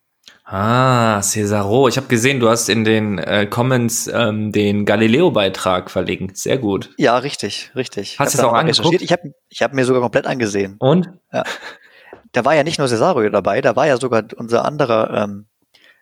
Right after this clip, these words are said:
Speaker 2: äh, deutscher Kämpfer von N X T dabei.
Speaker 1: Ah, das hab ich gleich mit, äh, stimmt, ich glaub schon, ja, ja.
Speaker 2: Ja. Der hatte da bei der Performance Center noch mitgemacht, war noch Performance Center Mitglied und das war, ist er ja schon richtig dabei im,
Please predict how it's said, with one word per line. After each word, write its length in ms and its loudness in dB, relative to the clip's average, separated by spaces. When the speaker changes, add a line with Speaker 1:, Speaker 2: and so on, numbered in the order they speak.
Speaker 2:
äh, 140 -4
deutscher 720 0
Kämpfer 260 -2
von 140 -4
N 80 -8
X 140 -8
T 80 -4
dabei. 220 2
Speaker 1:
Ah, 460 2
das 200 0
hab 80 -12
ich 60 -16
gleich 160 -10
mit, 200 -12
äh, 100 -8
stimmt, 600 -4
ich 80 -14
glaub 180 -2
schon, 220 -2
ja, 120 0
ja. 300 -4
Speaker 2:
Ja. 100 -6
Der 160 2
hatte 140 -2
da 60 2
bei 100 2
der 80 2
Performance 400 -2
Center 180 -4
noch 100 0
mitgemacht, 480 0
war 80 2
noch 120 -2
Performance 380 0
Center 240 4
Mitglied 480 -2
und 60 -2
das 280 0
war, 260 2
ist 100 -2
er 80 2
ja 100 2
schon 140 0
richtig 300 -6
dabei 320 2
im, 400 -6